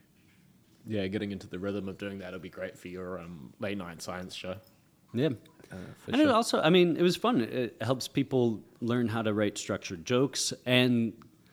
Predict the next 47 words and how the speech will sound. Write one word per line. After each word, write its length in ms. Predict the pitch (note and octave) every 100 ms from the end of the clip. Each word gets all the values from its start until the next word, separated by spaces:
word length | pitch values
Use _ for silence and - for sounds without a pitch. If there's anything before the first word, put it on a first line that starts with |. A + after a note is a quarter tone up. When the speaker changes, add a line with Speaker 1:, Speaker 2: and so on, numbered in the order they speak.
| - - _ _ _ _ -
Speaker 2:
one 180 | C#3
of 80 | E3+
the 100 | D3
big 260 | A2+ D3 C3
things, 320 | C3 A2 -
so, 260 | D3+ C3+ C3
like, 380 | B2 B2 A#2 C3
in, 240 | B2 A#2
uh, 240 | A2 G#2 -
in 260 | A2+ A2
late 200 | A2 E3
night, 220 | A#2+ F#2 F2
you 160 | A#2
write 260 | C3 A#2+ A#2
fifty 320 | B2+ B2 A#2+
to 180 | G2 A2
a 40 | F#2+
hundred 280 | G#2 G#2
jokes 300 | F2 F#2 -
per 240 | - - F#2+
day, 260 | E2+ D2 - _
every 320 | F#2+ F#2 F#2+ F2+
day, 240 | E2 D#2+
in 120 | G2+ G2+
and 140 | F#2+
out. 180 | E2+ - - - _ -
And 160 | A2+
here, 280 | G#2+ B2 C3+
people 300 | C3+ D3 C3+
are 60 | A#2
very 280 | G#2 A2 G2
precious 480 | - F#2+ - G2 G2
about 260 | F2+ E2+
jokes. 300 | - E2 -
And 120 | F#2
they're 100 | F2
like, 180 | F#2+ F2+
"I've 280 | C3+ C3 -
written 380 | C3+ A#2+ B2+ B2+
one 180 | C3+ B2+
joke 280 | C3+ B2+ -
this 180 | B2 B2+
month, 180 | A2+
and 80 | -
I'm 100 | A2+
so 200 | - C3
proud." 400 | - C3 B2 A2+